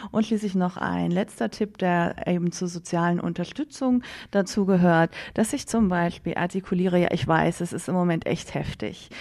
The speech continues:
und ich k-, krieg das mit, wie du dich hier reinhängst und was du die, was du hier schuftest, ähm, signalisiert eben, ich habe einen aufmerksamen Blick und, äh, ja, ich sorge mich darum, dass wir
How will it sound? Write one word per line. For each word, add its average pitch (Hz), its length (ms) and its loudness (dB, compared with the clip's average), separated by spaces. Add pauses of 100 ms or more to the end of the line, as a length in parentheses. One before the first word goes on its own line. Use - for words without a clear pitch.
(180)
und 185 220 2
ich - 180 -4
k-, - 140 -16 (100)
krieg 214 220 0
das 202 180 -4
mit, 226 280 6
wie 190 100 4
du 185 120 0
dich 175 200 -4
hier 180 180 -2
reinhängst 190 460 4
und 180 100 -2
was 180 140 -2
du 180 100 0
die, 170 320 -4
was 185 160 4
du 208 120 4
hier 190 140 6
schuftest, - 640 -2 (480)
ähm, 180 280 4
signalisiert 196 640 4
eben, 180 320 2 (380)
ich 185 180 -2
habe - 120 2
einen - 160 2
aufmerksamen 170 760 0
Blick - 560 -4
und, 180 440 4
äh, 170 340 0
ja, 170 500 0
ich 175 140 -6
sorge 196 340 4
mich 190 180 2
darum, 185 400 2
dass 175 260 -2
wir 175 360 4